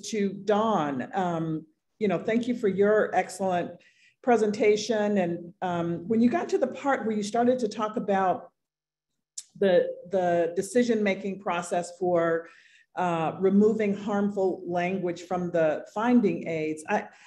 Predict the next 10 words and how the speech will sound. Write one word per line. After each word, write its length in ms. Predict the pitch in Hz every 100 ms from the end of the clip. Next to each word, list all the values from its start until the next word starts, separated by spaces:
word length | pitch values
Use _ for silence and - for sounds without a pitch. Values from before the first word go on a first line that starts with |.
| - -
I 120 | 277
found 300 | - 320 339
that 200 | 208 180
really 260 | 220 277
fascinating 680 | 247 156 202 - 208 202 -
and 160 | 180 175
so, 460 | - 214 220 220 -
um, 260 | 190 175 -
relevant 580 | 170 202 214 202 175 - -
to 480 | 190 175 170 165